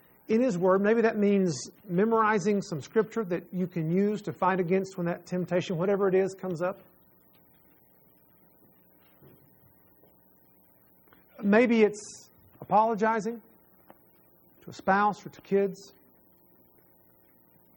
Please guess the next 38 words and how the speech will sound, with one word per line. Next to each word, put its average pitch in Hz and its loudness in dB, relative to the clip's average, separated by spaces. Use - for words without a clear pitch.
But 208 4
would 214 4
you 214 6
ask 226 0
God 208 4
to 160 -6
change 220 0
you? 214 4
And 214 2
then 247 2
number 208 0
three, 294 2
and 202 2
maybe 233 2
even 208 2
the 180 -2
most 196 -2
difficult 208 -2
part, 147 -4
would 180 2
you 165 0
find 269 2
someone 233 0
in 202 0
this 208 -2
body 214 2
to 185 -2
come 196 -4
alongside 196 0
you 170 0
and 160 -4
say, 180 2
"Here's 320 2
where 208 -2
I - -2
need 175 -2
to 135 -12
change. 139 -10